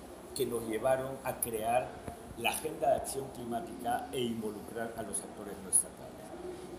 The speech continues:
Y luego voy a hacer una reflexión de cuáles son los retos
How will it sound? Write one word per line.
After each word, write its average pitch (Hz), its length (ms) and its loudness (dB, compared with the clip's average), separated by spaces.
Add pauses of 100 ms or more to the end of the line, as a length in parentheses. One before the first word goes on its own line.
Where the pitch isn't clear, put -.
Y - 100 2
luego 175 380 6
voy 175 120 6
a 165 40 0
hacer 165 180 -2
una 160 180 -2
reflexión 151 640 0
de - 100 -6
cuáles 139 260 -4
son 131 180 -6
los 117 300 -6
retos 156 400 -2